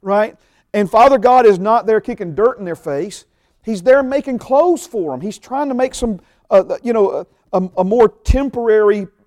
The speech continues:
you know, a more permanent temporary covering for them. The fig leaves weren't gonna last but maybe two days. Or, you know.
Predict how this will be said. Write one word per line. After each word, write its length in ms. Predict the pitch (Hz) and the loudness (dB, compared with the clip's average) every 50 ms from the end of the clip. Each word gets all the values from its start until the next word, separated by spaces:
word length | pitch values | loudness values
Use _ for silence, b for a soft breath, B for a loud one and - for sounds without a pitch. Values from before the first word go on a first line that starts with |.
| _ _ - | _ _ -10
you 80 | 214 | -6
know, 320 | 196 190 180 175 165 160 _ _ _ _ _ - | -4 -2 -2 -2 -2 -6 _ _ _ _ _ -4
a 80 | 185 196 | -2 2
more 180 | 214 226 214 | 4 4 4
permanent 500 | - - - 269 277 262 240 226 220 - | 4 2 -4 -2 -2 -2 -2 -4 -4 -4
temporary 500 | - 240 240 185 233 233 226 220 240 233 | -4 -4 -4 -2 0 2 2 2 0 -2
covering 460 | - - 262 277 262 208 214 190 165 | -6 -4 -2 -2 -2 -2 -2 -8 -10
for 160 | - - 156 127 | -8 -10 -10 -10
them. 180 | 139 135 131 | -8 -10 -12
The 60 | 139 | -12
fig 220 | - - 233 247 196 | -8 -8 -8 -6 -4
leaves 240 | 175 175 185 170 156 | -2 -2 -4 -4 -6
weren't 160 | 185 185 180 | -10 -10 -8
gonna 140 | 185 180 180 | -8 -8 -6
last 360 | 180 190 190 190 190 _ 175 | -6 -6 -6 -8 -10 _ -20
but 140 | 170 - 185 | -20 -16 -10
maybe 280 | 190 202 196 170 170 | -8 -8 -8 -8 -14
two 200 | - - 214 226 | -12 -10 -10 -6
days. 360 | 202 226 240 208 151 139 131 | -6 -6 -6 -6 -10 -10 -10
Or, 80 | 143 - - | -10 -12 -12
you 180 | 147 147 180 | -14 -14 -14
know. 60 | 147 | -14